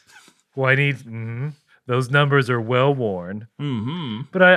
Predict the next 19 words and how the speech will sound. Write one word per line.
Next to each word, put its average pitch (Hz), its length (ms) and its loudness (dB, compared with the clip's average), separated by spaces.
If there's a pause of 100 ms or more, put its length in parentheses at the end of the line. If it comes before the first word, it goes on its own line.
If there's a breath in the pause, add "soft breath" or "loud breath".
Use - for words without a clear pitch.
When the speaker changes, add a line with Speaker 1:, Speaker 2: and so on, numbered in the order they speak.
(160)
Speaker 1:
I 135 40 4
need 131 260 0
those 120 260 0
chompers 123 640 -2
for - 140 -20
that 80 140 -16 (140)
delicious 98 480 -10
steak. - 600 -6 (460)
Speaker 2:
Yes, 147 480 -2
but 131 280 -10 (160)
sometimes 190 880 0 (120)
it 226 200 -8
might 208 240 2
just 202 220 -6
be 247 160 -4
nice 226 640 0
for 175 100 -14
you 202 220 -6
to, 175 240 -2